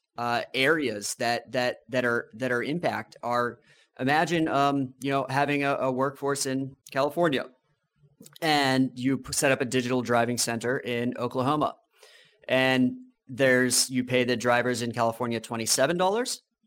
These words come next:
and you pay the drivers in Oklahoma twenty dollars.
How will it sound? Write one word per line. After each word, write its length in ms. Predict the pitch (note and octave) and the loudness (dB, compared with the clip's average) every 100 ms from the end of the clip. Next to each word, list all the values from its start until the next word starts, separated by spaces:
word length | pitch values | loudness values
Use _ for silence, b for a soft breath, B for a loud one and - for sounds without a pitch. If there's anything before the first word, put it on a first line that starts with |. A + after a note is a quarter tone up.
| _ _ - | _ _ -4
and 360 | C#3+ D#3 D#3+ | 0 2 0
you 160 | C#3 D#3+ | -4 -6
pay 420 | - C#3+ D3 D3+ | -4 -2 2 0
the 120 | D3 | 0
drivers 420 | C#3 C#3 C#3 C#3 C3+ | 0 2 2 0 -2
in 60 | |
Oklahoma 720 | C3+ C#3 C3 C3 C3+ C3+ C3+ - _ | -4 -2 -2 0 0 0 -2 -8 _
twenty 280 | - E3+ C3+ | -2 0 0
dollars. 380 | E2+ A#1 - | -2 -4 -10